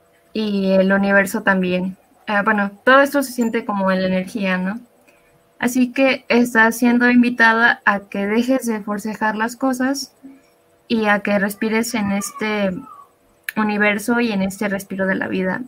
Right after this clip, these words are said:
a que fíes en esta voluntad, mm, de Dios, en, en esto que Él tiene para ti,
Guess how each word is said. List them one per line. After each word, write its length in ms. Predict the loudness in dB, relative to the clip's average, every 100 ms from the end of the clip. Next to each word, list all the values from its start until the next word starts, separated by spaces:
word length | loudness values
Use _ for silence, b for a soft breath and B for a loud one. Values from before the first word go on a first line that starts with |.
| _ _
a 180 | -2 -2
que 460 | -4 -8 -4 -4 -6 _ _ _ _ _ _ _ _ _ _ _ _ _ -2
fíes 680 | 2 2 0 -2 -6 -12 -16 _ _ _ _ _
en 200 | -8 -4 -4
esta 680 | -6 0 4 6 6 4 -2
voluntad, 720 | -4 -2 -2 -2 -4 -4 -4 -6 _ _ _ _ -10
mm, 260 | -6 -6
de 160 | -6 -6
Dios, 440 | -6 -6 -6 -10 _ _ _ _ -12
en, 300 | -6 -4 -6 _ -18 -8
en 180 | -6
esto 280 | -4 -4 -6
que 300 | -6 -6 -6
Él 120 | -6
tiene 240 | -8 -8 -6
para 200 | -6 -6
ti, 260 | -4 -6